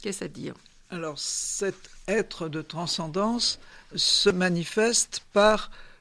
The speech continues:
Speaker 2: la subjectivité de l'homme. Alors, c'est d'abord une présence à soi-même qui est la marque de la conscience autour de deux pôles.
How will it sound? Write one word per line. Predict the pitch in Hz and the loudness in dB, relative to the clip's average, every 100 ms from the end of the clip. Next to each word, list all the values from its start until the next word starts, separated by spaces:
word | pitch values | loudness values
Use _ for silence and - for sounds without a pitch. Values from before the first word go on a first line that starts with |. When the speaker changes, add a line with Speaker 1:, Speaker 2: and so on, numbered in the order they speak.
| - | 0
Speaker 2:
la | 170 | 4
subjectivité | 165 - 180 185 185 196 180 170 208 | 6 6 8 8 8 2 -2 4 4
de | 175 170 | 6 6
l'homme. | 160 151 135 143 - - - - - | 6 4 0 -8 -18 -20 -20 -8 2
Alors, | 165 143 - | 4 4 0
c'est | - 175 | 4 4
d'abord | 151 190 175 214 254 269 - - - - - - | 6 6 8 6 6 2 -6 -20 -20 -20 -20 -6
une | 175 175 | -2 -2
présence | - 226 208 240 - | 6 6 8 6 6
à | 185 | 6
soi-même | - 175 151 143 175 220 - _ - - - - - - | 6 6 6 4 2 -4 -10 _ -20 -20 -20 -20 -20 -14
qui | - 196 214 - - | 0 4 4 0 -4
est | 190 175 | 2 6
la | 170 | 6
marque | 180 196 170 | 4 2 4
de | |
la | 170 170 | 4 4
conscience | - 185 - 170 165 208 - - - - | 2 4 4 4 0 0 -2 -4 -8 -4
autour | 170 - 226 160 | -4 0 0 2
de | 151 | 2
deux | 139 214 214 | 8 8 8
pôles. | - 139 175 | 2 4 4